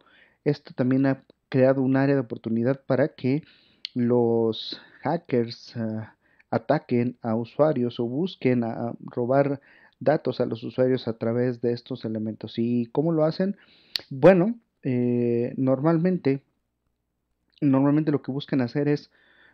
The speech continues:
eh, lanzar sitios, eh, fake, eh, a través de, eh, espacios, plataformas digitales, correos electrónicos, en donde emulan ser parte de la plataforma, insisto, de Netflix, de,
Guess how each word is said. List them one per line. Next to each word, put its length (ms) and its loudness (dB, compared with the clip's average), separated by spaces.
eh, 380 -4
lanzar 640 2
sitios, 840 -2
eh, 200 -6
fake, 580 4
eh, 420 4
a 140 0
través 400 0
de, 400 0
eh, 260 -4
espacios, 720 2
plataformas 500 0
digitales, 760 0
correos 340 -4
electrónicos, 800 -2
en 140 -2
donde 280 4
emulan 640 2
ser 300 2
parte 320 2
de 80 4
la 160 0
plataforma, 680 -2
insisto, 400 -4
de 120 0
Netflix, 800 0
de, 380 -4